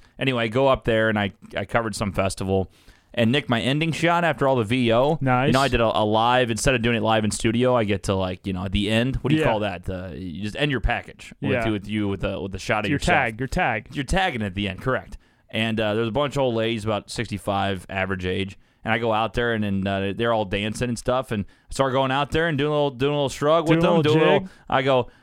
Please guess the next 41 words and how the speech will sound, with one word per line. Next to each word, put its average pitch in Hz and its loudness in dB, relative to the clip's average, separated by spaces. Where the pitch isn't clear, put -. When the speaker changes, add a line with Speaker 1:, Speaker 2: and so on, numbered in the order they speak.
Speaker 1:
"Live 254 2
from 233 -2
Macomb, 254 2
Illinois, 254 4
I'm 247 2
T 247 0
J 233 2
Weber," 226 4
and 143 2
we're 156 2
just, 143 -2
we're 147 0
just 120 -4
doing 139 0
the, 113 0
the 107 -4
shake 135 0
and 113 0
bake, 101 0
Speaker 2:
Doing 165 6
Speaker 1:
you - 4
know? 165 4
Speaker 2:
the 107 0
jig. 131 0
Speaker 1:
The 139 6
old, 160 4
uh, 139 6
you 135 0
know 139 0
the, 120 2
the 110 -4
song 123 0
the, 104 2
the 98 -2
Beatles 113 2
did, 117 2
the 104 0
twist 135 2
and 143 0
Speaker 2:
Uh-huh. 135 0
Speaker 1:
shout? 120 2